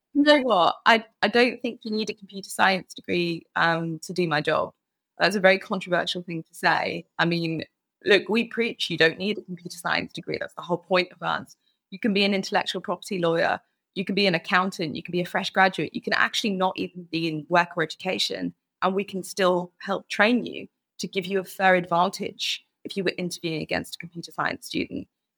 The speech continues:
So I don't think that's needed. I don't think that's required. And you know what? It made me who I am today. So I don't know whether I'd take any of it back. Um, I don't think I would. I think it, it gives you a lot of, it gives you the ability to communicate, it gives you the ability to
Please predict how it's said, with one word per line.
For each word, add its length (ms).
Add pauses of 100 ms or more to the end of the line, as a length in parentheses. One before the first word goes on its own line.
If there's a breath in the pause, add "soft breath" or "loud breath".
(140)
So 100
I 40
don't 260
think 140
that's 220
needed. 520 (140)
I 80
don't 200
think 160
that's 180
required. 560 (460)
And 120
you 80
know 160
what? 320
It 120
made 220
me 100
who 120
I 100
am 180
today. 480
So 140
I 60
don't 200
know 80
whether 220
I'd 140
take 280
any 200
of 60
it 160
back. 480 (240)
Um, 600 (1000)
I 60
don't 140
think 160
I 40
would. 240 (380)
I 40
think 260
it, 180
it 220
gives 220
you 140
a 40
lot 220
of, 260 (220)
it 80
gives 180
you 280 (240)
the 60
ability 320
to 140
communicate, 540
it 360
gives 140
you 80
the 60
ability 400
to 100